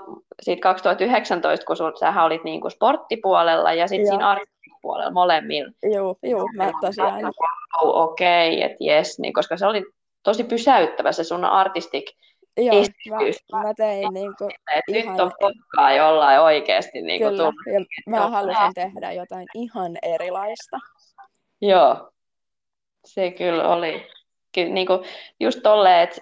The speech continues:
Speaker 1: et, niinku, erottuu, tekee sitä omaa juttua, niin musta se on, niinku, niin siistiä.
Speaker 2: Mm.
Speaker 1: Että ei yritä olla ketään, ketään muuta tai matkia. Mikä
Speaker 2: Juu.
Speaker 1: sun mielestä on paras-, parasta sit tankotanssissa ja mitä sulle merkitsee tankotanssin voima?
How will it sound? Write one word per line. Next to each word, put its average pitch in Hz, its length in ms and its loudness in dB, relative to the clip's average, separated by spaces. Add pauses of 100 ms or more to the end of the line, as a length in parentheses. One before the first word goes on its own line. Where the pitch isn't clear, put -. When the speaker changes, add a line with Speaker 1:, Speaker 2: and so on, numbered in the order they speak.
Speaker 1:
et, - 160 -6
niinku, 240 280 -4
erottuu, 330 520 2
tekee 330 300 -2
sitä - 160 0
omaa 294 280 0
juttua, 180 480 -4
niin 175 120 -10
musta 202 180 -10
se 294 100 0
on, 294 100 0
niinku, 180 180 -4
niin 226 280 -6
siistiä. - 760 -4 (540)
Speaker 2:
Mm. 208 340 -10 (520)
Speaker 1:
Että 156 240 -8
ei 151 80 0
yritä 156 400 2
olla 151 220 2
ketään, - 580 -2
ketään - 320 -4
muuta - 380 -4
tai - 80 -4
matkia. - 520 -6 (1300)
Mikä 214 240 -2
Speaker 2:
Juu. 381 80 4
Speaker 1:
sun 240 140 -4
mielestä - 480 -12
on 185 100 -8
paras-, 196 600 2
parasta 285 460 2
sit - 240 -8
tankotanssissa - 880 -4
ja 165 100 -2
mitä 220 280 -2
sulle 208 380 0
merkitsee - 760 -2
tankotanssin 185 680 -4
voima? 180 540 -2